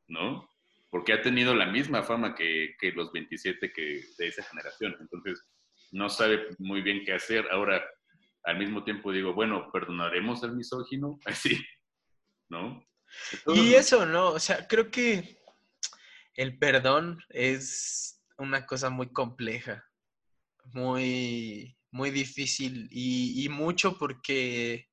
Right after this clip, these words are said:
Speaker 2: porque no nos atrevemos a acercarnos de, de forma compleja justamente a las situaciones, ¿no? Y no-, nos quedamos con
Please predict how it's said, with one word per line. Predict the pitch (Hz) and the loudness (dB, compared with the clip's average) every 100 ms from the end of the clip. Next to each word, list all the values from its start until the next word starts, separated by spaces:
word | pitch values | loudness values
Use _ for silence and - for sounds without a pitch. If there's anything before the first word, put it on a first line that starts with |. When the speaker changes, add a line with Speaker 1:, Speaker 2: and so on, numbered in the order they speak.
| _ _ _ _ _ _ _ _ _ _ _ _ _ _ _ _ _ _ _ _ _ _ _ _ 131 | _ _ _ _ _ _ _ _ _ _ _ _ _ _ _ _ _ _ _ _ _ _ _ _ 0
Speaker 2:
porque | 170 170 175 | 2 4 4
no | 185 | 4
nos | 202 185 | 2 2
atrevemos | 131 131 123 139 156 160 160 - - | 2 0 2 2 2 0 -2 -4 -2
a | 131 | -2
acercarnos | 127 127 123 139 147 151 | 0 -2 2 2 2 -2
de, | 139 123 | -2 -4
de | 123 127 117 | -4 -4 -2
forma | 139 139 131 135 | 2 2 2 -4
compleja | 135 131 131 139 135 135 139 | -4 -6 -2 -2 0 -4 -4
justamente | 135 - 127 127 131 131 | -8 -4 -2 -2 -2 2
a | 127 | 2
las | 117 117 | 0 -6
situaciones, | 123 123 113 - 123 123 107 - | -10 -6 -6 -4 -6 -6 -10 -10
¿no? | 123 143 - _ _ - | -8 -10 -12 _ _ -6
Y | 127 127 120 | -2 0 0
no-, | 120 117 117 | -2 -4 -4
nos | 120 117 | -4 -4
quedamos | 131 123 127 139 - | 0 0 0 -2 -4
con | 127 117 | -6 -6